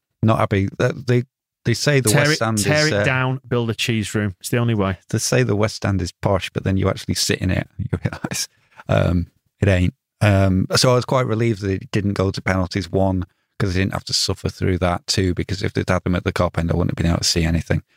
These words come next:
Speaker 1: And instead, it was just the goals that I kind of had to, um, weave, bobbing and weaving either side of the, the stanchion, and then realising I just had this little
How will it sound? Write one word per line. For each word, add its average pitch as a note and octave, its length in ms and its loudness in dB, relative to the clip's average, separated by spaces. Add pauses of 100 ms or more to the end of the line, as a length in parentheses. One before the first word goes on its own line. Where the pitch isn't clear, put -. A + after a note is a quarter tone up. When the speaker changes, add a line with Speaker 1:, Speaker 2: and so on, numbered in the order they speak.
(120)
Speaker 1:
And A2+ 100 6
instead, A2 380 2
it G#2+ 80 0
was - 100 -10
just - 180 -4
the G#2 80 -2
goals F#2 500 0 (400)
that E2 140 -2
I F2+ 120 -2
kind F2+ 200 0
of E2 100 -4
had E2+ 160 -2
to, F2 340 2
um, E2+ 200 0 (380)
weave, G#2 560 2
bobbing A2 380 2
and G#2 160 2
weaving G2+ 640 0 (120)
either G#2 280 2
side G2 320 0
of F2+ 140 -6
the, F#2 520 0
the F#2+ 80 0
stanchion, F#2 420 0
and F2 120 2
then F2 100 2
realising F2 460 -2
I - 20 -6
just - 200 -10
had E2+ 100 -2
this - 180 -4
little F2+ 420 -2